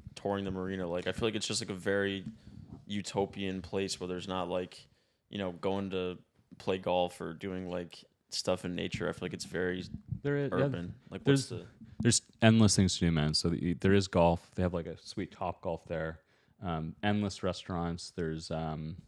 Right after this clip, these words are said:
Speaker 2: you can go to the desert and do, like, desert snowboarding, desert safari. You can go skydiving. There's, like, the Palm, the islands you can go see. There's the Burj Khalifa, the mall. Like, there's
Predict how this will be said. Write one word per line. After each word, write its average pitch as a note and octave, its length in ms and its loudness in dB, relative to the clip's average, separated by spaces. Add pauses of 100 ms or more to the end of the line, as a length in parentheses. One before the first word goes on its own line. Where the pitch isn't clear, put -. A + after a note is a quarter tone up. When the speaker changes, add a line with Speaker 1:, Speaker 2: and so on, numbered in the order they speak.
(240)
Speaker 2:
you G2 80 -6
can F#2+ 40 -2
go F#2 100 2
to F2+ 60 0
the E2+ 80 -4
desert E2+ 440 -4
and E2 100 -10
do, F2+ 120 -8
like, D#2+ 380 -10
desert F#2 260 -6
snowboarding, F2 640 -8 (120)
desert F2+ 240 -4
safari. F2 600 -4 (440)
You - 0 -
can F#2+ 100 -2
go E2+ 80 0
skydiving. E2+ 800 0 (260)
There's, E2+ 240 -6
like, D#2 280 -8 (400)
the - 60 -6
Palm, F2 460 -6
the E2+ 120 -8
islands F2 400 -8
you F#2+ 60 -14
can F2 160 -8
go E2 120 -8
see. E2 380 -8
There's F#2+ 200 -12
the - 80 -14
Burj F2+ 280 -4
Khalifa, D#2+ 560 -4 (420)
the F2 80 -6
mall. E2 480 -2 (120)
Like, E2+ 180 -4
there's F2+ 260 -4